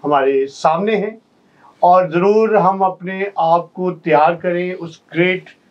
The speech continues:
कमीशन के लिए भी और रैप्चर के लिए भी, क्योंकि भाई साहब ने जिस तरह से बताया है कि तब तक उस हफ्ते का आगाज़ नहीं होगा जब तक खुदा अपने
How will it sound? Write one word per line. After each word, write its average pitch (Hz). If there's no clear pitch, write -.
कमीशन 214
के 233
लिए 233
भी 240
और 165
रैप्चर 165
के 160
लिए 120
भी, 110
क्योंकि 151
भाई 156
साहब 160
ने 160
जिस 156
तरह 160
से 160
बताया 156
है 170
कि 185
तब 240
तक 247
उस -
हफ्ते 202
का 196
आगाज़ 170
नहीं 208
होगा 180
जब 196
तक 202
खुदा 170
अपने 175